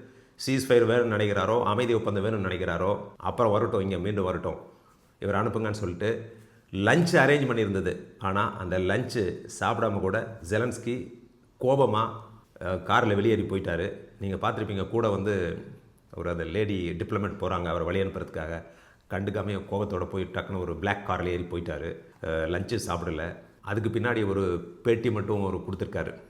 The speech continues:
"நான் எந்த தப்பும் செய்யல, நான் வந்து, அ, மன்னிப்பு கேட்பீங்களா?" அப்படின்னு சொல்லியிருக்காங்க. இந்த மாதிரி இருக்கு. மன்னிப்பு கேட்குற அளவுக்கு நான் இந்த மாதிரி தப்பு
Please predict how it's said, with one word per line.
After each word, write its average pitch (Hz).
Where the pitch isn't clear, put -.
"நான் 95
எந்த 107
தப்பும் 104
செய்யல, 92
நான் 92
வந்து, 90
அ, 87
மன்னிப்பு 117
கேட்பீங்களா?" 98
அப்படின்னு 90
சொல்லியிருக்காங்க. 85
இந்த 80
மாதிரி 82
இருக்கு. -
மன்னிப்பு 120
கேட்குற 120
அளவுக்கு 107
நான் 104
இந்த 95
மாதிரி 101
தப்பு 90